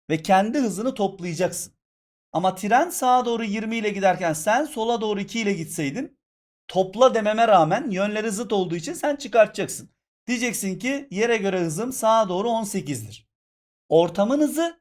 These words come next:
ve kendi hızını toplayacaksın. Burada seyerin kendi hızı zaten sola doğru bir. Dolayısıyla kendi hızımızı bir kere direkt sola doğru bir olarak yazdık. Ortam dediğimiz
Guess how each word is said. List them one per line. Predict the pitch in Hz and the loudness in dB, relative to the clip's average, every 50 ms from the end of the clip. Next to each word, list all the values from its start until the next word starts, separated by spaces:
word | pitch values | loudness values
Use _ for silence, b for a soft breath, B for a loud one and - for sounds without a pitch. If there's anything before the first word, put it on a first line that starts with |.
| _ _ - | _ _ -6
ve | 160 180 180 | -6 -6 -6
kendi | - 180 170 170 190 202 240 | -4 -4 -2 -2 -2 -2 -4
hızını | 226 160 196 233 262 - | -4 -4 -4 -6 -6 -4
toplayacaksın. | 202 185 185 190 175 170 147 151 135 - - - - _ _ _ _ _ _ _ _ _ _ _ _ _ - | -4 -6 -6 -4 -6 -4 -2 -4 -4 -4 -6 -12 -12 _ _ _ _ _ _ _ _ _ _ _ _ _ 0
Burada | 202 311 339 269 220 185 185 - - - | 2 4 4 6 6 4 4 2 -6 -12
seyerin | - - 214 226 247 262 285 320 320 | -4 2 2 4 6 6 4 4 0
kendi | 277 - 220 220 233 247 277 | 0 0 0 0 0 0 -2
hızı | 240 180 170 | -2 -2 0
zaten | 151 175 226 247 240 262 233 | 2 4 4 4 4 0 -4
sola | - - 185 190 220 226 170 | -2 -2 0 0 0 0 0
doğru | 156 160 180 190 | 0 -2 -2 -2
bir. | 165 139 101 - - _ _ _ _ _ _ _ _ _ - | -4 -4 -8 -8 -14 _ _ _ _ _ _ _ _ _ -2
Dolayısıyla | 160 208 226 233 226 214 - 214 180 147 147 - - _ - | 0 2 2 2 2 0 0 0 2 2 2 2 -2 _ -6
kendi | - 190 185 196 214 220 247 | 0 2 2 2 2 0 -2
hızımızı | 247 233 190 190 214 202 196 160 185 208 208 202 | -2 -2 -2 -4 -4 -4 -2 -2 0 -2 -2 -2
bir | - - | -6 -4
kere | - 180 160 175 185 170 | -2 -2 -2 -2 -2 -2
direkt | 208 196 196 202 202 - _ - | 0 0 0 0 -2 -6 _ -8
sola | - 185 196 208 202 | -4 -2 0 0 0
doğru | 175 185 175 165 160 | 0 -2 -2 -2 -2
bir | 180 202 | -2 -2
olarak | 190 165 143 156 185 208 202 - | 0 0 2 4 2 2 2 4
yazdık. | 180 175 170 165 156 147 160 131 - - _ _ _ _ _ _ _ _ _ _ _ _ - | 2 4 4 2 0 -2 -4 -6 -6 -8 _ _ _ _ _ _ _ _ _ _ _ _ 0
Ortam | 151 165 196 208 202 202 247 294 370 370 | 2 4 4 4 2 2 2 2 2 2
dediğimiz | 320 285 208 190 151 123 117 117 - - - | 0 -2 0 0 -2 -2 -4 -6 -8 -12 -14